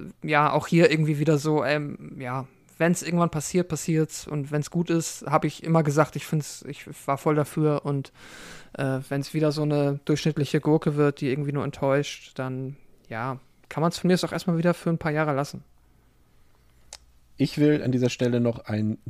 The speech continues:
Speaker 2: Buch kurz empfehlen, äh, das ich auch für die Vorbereitung, äh, benutzt habe. Das ist ganz frisch auf den Markt gekommen, ist jetzt auch keine Werbung, hab ich mir selber gekauft und ist meine eigene Empfehlung von dem geschätzten Kollegen Tobias Hohmann,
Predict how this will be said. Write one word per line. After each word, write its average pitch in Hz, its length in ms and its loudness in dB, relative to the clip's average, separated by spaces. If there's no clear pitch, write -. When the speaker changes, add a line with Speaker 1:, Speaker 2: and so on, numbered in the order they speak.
Speaker 2:
Buch 143 320 0
kurz 92 300 -4
empfehlen, 107 640 -4
äh, 107 200 -4
das - 160 -12
ich 120 100 -6
auch 104 60 -4
für - 140 -8
die 107 80 -2
Vorbereitung, 110 760 0
äh, 107 180 0
benutzt 107 460 -2
habe. 117 200 2
Das 110 100 -2
ist - 120 -14
ganz 147 220 -2
frisch - 240 -6
auf - 120 -8
den 101 140 -4
Markt 98 260 -2
gekommen, 139 320 2
ist - 80 -2
jetzt 107 140 2
auch 98 100 -2
keine 113 340 4
Werbung, 120 420 2
hab 107 60 -6
ich - 140 -14
mir 98 80 -4
selber 98 280 0
gekauft 104 480 -2
und 104 180 -8
ist - 180 -12
meine 90 160 -2
eigene 104 200 -2
Empfehlung 113 420 -4
von 113 240 0
dem 113 200 4
geschätzten 107 520 -4
Kollegen 107 360 0
Tobias 101 420 -2
Hohmann, 123 420 6